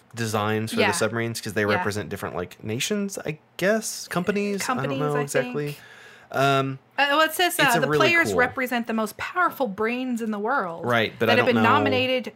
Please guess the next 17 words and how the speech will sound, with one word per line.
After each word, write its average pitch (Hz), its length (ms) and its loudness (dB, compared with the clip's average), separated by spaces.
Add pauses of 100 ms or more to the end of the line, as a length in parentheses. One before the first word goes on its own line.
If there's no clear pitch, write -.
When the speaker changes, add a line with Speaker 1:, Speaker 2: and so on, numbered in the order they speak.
(120)
Speaker 2:
due 311 220 0
to - 260 -6
overpopulation 262 720 -2
of 214 80 -8
the 202 140 -6
earth 180 220 -8
to 220 140 -6
establish 226 520 -4
the - 80 -6
best 240 400 -4
and 196 160 -4
most 202 320 -8
livable 214 760 -2
underwater 214 540 -4
areas 170 400 -12
as 185 160 -14
possible." 190 580 -14